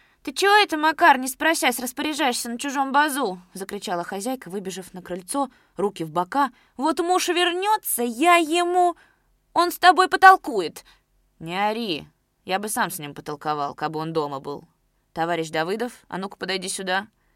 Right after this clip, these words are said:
Давыдов, сбитый с толку поведением Нагульнова, подошел.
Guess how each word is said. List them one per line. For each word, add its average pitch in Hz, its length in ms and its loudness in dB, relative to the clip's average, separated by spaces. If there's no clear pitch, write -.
Давыдов, 175 400 -8
сбитый 151 380 -12
с - 100 -16
толку 180 380 -10
поведением 160 540 -8
Нагульнова, 160 640 -8
подошел. 185 540 -10